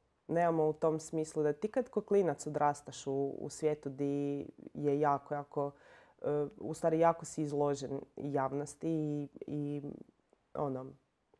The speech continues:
svi znaju kak izgledaš i, ne znam, Miki kak, e,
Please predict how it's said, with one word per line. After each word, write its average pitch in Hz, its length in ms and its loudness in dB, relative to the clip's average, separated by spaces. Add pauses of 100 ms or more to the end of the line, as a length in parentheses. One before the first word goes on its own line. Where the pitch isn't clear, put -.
(920)
svi - 160 -4
znaju 151 240 -2
kak 147 240 -8
izgledaš 156 640 0
i, 147 240 -4 (440)
ne 139 260 -2
znam, 143 180 -6
Miki 147 420 -2
kak, - 400 0
e, 135 260 -2